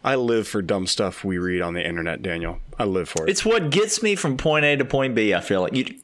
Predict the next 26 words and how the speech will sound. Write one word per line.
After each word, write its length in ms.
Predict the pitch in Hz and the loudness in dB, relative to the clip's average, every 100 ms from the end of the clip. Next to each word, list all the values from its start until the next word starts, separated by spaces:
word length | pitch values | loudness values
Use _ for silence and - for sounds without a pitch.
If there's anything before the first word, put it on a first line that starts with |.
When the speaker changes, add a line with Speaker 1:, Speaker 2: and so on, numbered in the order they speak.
| - - | -8 0
Speaker 2:
cups 240 | 170 - | 0 2
of 80 | 233 | 2
coffee, 480 | 147 123 127 120 117 - - - | 4 4 2 0 -2 -12 -16 -2
and 180 | 107 98 | 0 4
dumb 220 | 113 110 | 4 4
stuff 260 | 139 117 110 | 2 2 2
on 140 | 101 | 4
the 100 | 98 | 4
internet. 460 | 92 92 90 78 - - | 4 4 4 2 -4 -6
That 480 | 98 92 117 165 202 | -4 2 4 4 4
is 140 | 185 | 2
how 300 | 180 165 170 143 | 2 2 2 2
I 300 | 110 101 98 | 2 4 2
stay 340 | - - 117 | 2 2 4
alert 380 | 110 104 92 - | 4 4 2 0
throughout 440 | - - 123 107 98 | -4 -2 2 4 4
Speaker 1:
It's 60 | |
literally 220 | 180 196 180 | 4 4 2
Speaker 2:
the 140 | 175 | 2
day. 40 | |
Speaker 1:
how 240 | 156 139 131 | 2 2 2
I 80 | 113 | 2
live 520 | 95 87 80 - - - | 2 0 -2 -6 -8 -6
my 120 | 80 | -2
life. 640 | 76 76 151 - - - | -2 -2 -2 -4 -4 -4
Speaker 2:
<laughs> 40 | - | -6